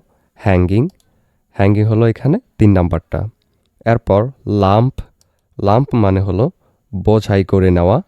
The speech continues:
এটার সাথে মিলবে move heavily along, জোরে হাঁটা। তাহলে এখান থেকে আমরা দেখতে পাচ্ছি এটা হলো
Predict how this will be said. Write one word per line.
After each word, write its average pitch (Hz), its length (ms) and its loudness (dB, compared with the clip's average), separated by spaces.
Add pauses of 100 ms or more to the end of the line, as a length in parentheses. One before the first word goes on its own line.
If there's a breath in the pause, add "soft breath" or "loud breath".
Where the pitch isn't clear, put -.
(340)
এটার 123 160 -2
সাথে 131 240 -2
মিলবে 131 380 0 (340)
move 117 380 4 (420)
heavily 123 440 2 (100)
along, 107 260 0 (460)
জোরে 110 480 0 (240)
হাঁটা। - 520 -8 (540)
তাহলে 113 360 0 (320)
এখান 127 240 0
থেকে 127 200 -2
আমরা 117 200 2
দেখতে 101 260 -4
পাচ্ছি 92 300 -4
এটা 98 220 -4
হলো 104 260 -2